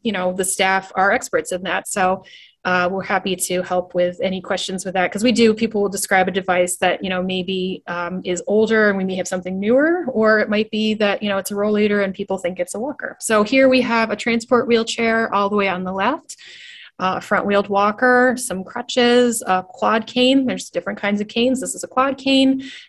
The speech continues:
And, um, I'm blocking it with our pictures. Um,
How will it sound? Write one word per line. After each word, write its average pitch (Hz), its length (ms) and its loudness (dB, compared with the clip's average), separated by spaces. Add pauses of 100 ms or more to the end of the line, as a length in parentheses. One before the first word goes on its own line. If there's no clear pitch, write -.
And, 220 480 2
um, 196 580 -2 (640)
I'm 185 100 -8
blocking 208 380 -2
it 220 120 -2
with 208 220 -2
our 196 220 -6
pictures. - 560 -10 (640)
Um, 190 540 -2